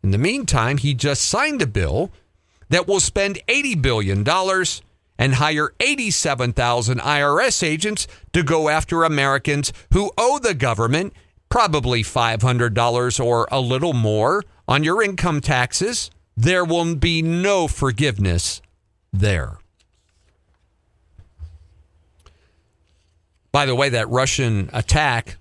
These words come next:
on Independence Day killed twenty-five people over there in the Ukraine. Six-year-old,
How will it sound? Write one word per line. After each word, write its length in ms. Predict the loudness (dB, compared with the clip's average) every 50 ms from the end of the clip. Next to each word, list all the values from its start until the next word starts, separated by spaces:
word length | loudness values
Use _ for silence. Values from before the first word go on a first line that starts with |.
| _ _ _ _ -4
on 200 | 0 0 2 2
Independence 680 | 2 0 0 0 2 2 2 2 0 -2 -2 -4 -6 -4
Day 340 | -2 -2 0 0 -2 -4 -6 -10 _ _ _ _ _ _ _ _ -6 -2
killed 240 | 0 0 0 2
twenty-five 640 | 2 4 4 4 2 0 0 0 0 0 0 0 0
people 500 | 0 0 0 -2 -2 -2 -2 -2 -2 -6 -8 _ _ _ -2
over 260 | -2 0 2 2 2
there 260 | 2 2 2 2 2
in 60 | 0
the 100 | 0 0
Ukraine. 600 | 0 0 0 -2 -4 -2 -2 0 0 2 0 0 -2 -4 -10 _ _ _ _ _ _ _ _ _ _ _ -10
Six-year-old, 1040 | -6 -2 -2 -2 -2 -2 -2 -2 0 0 2 2 2 2 0 0 0 -2 -4 -6